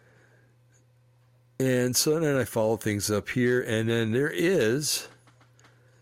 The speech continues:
a town with a naval base right here. I don't see any indication that the United States military is there. I don't see any American jets. Um, there's a,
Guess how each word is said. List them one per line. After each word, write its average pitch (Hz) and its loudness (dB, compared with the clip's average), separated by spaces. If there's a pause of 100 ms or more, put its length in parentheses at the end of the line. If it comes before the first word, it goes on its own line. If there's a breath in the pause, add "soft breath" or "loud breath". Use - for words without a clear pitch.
(540 soft breath)
a 101 0
town 113 -2
with 110 -2
a 131 -2
naval 160 -4
base 82 -2
right 82 -2
here. - -4 (2500 loud breath)
I 120 0
don't 131 -2
see 120 0
any 160 2
indication 131 -2
that 98 -2
the 98 -2
United 101 0
States - -4
military 98 -2
is 76 -2
there. 78 -2 (1700 soft breath)
I 92 0
don't 104 0
see 104 0
any 101 0
American 98 -2
jets. - -2
Um, 90 -2
there's 104 0
a, 95 -2